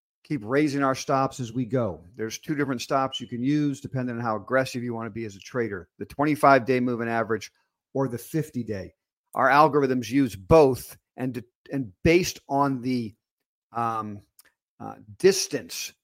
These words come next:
the spread between the two, the algo will switch to the twenty-five day or the fifty, meaning if the market rips too fast, too quick,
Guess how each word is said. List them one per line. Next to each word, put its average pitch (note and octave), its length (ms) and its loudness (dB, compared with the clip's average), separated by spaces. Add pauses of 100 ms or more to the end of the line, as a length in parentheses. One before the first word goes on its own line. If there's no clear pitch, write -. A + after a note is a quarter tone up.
(520)
the A2+ 60 -10
spread E3+ 680 0
between F3 540 -4
the C#3 80 0
two, G2+ 500 -4 (200)
the C3+ 80 0
algo C3+ 500 2
will A#2 140 0
switch - 380 -6
to A#2 80 -14
the A2 100 -10
twenty-five D#3+ 520 0
day B2+ 200 0
or A#2+ 120 -2
the A2+ 120 -6
fifty, G#2+ 460 -10 (200)
meaning C#3+ 460 0 (480)
if F#3+ 240 6
the D#3+ 80 0
market D3+ 420 -2
rips E3+ 640 2
too G3 280 -6
fast, - 880 -4 (580)
too F#3 200 -8
quick, - 640 -6